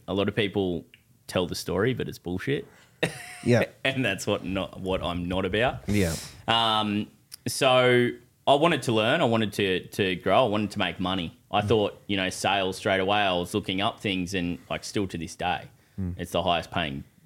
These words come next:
Speaker 1: role in, in, in sales. So, um, yeah, I, I, I jumped into something where I had an opportunity. So I went straight into car sales, and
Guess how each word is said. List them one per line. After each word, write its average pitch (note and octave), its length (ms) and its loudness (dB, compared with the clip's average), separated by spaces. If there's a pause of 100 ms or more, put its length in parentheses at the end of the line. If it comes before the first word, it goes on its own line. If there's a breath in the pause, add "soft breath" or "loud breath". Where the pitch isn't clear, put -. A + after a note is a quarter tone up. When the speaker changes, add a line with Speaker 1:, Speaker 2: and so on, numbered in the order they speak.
(300)
Speaker 1:
role E2+ 500 0
in, F2 300 -2
in, E2 220 -4
in F2+ 160 -6
sales. E2+ 560 -2
So, F#2 440 0 (720 loud breath)
um, G2 640 0 (580)
yeah, C3 280 2
I, G#2 280 4
I, A2 100 -4 (120)
I A#2 60 4
jumped A#2+ 320 0
into D3+ 180 -2
something F#2 300 0
where G2+ 160 2
I G2 60 4
had G2+ 120 2
an F#2+ 80 0
opportunity. G2 640 -2 (320)
So F2+ 560 0
I - 80 -4
went G2 220 0
straight A2 240 2
into G2 160 0
car G2+ 260 2
sales, F#2+ 480 0
and F2+ 320 0